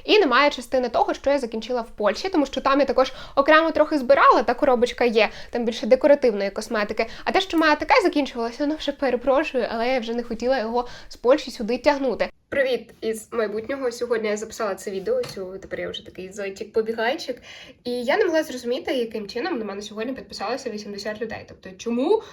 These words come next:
мене сьогодні стукнула ця тисяча підписників? Я вже думала, що хтось на мене ботів якихось наслав, що я вже ходила сумна і розуміла, що це не мої підписники, що це не я це зробила, що це взагалі хтось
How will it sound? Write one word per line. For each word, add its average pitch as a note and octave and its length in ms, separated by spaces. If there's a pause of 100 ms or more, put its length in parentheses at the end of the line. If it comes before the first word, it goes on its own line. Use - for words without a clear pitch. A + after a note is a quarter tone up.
(140)
мене A#3+ 280
сьогодні B3+ 760
стукнула A3+ 500
ця A3 140
тисяча A3+ 360
підписників? E3+ 640 (300)
Я B3+ 200
вже G#4+ 160
думала, F#4+ 260
що E4+ 140
хтось D4 220
на E4 60
мене D4 160
ботів A3 380
якихось - 360
наслав, G3+ 340
що A#3+ 360 (240)
я C4 200
вже D4+ 160
ходила D4+ 420
сумна C#4 400
і D#4 40
розуміла, C4 400
що - 180
це B3 160
не C4 100
мої C4+ 240
підписники, A#3 800
що - 140
це - 160
не A#3 80
я A3 260
це G3 140
зробила, G3 500
що G#3 180
це G3+ 160
взагалі G3 460
хтось G3 360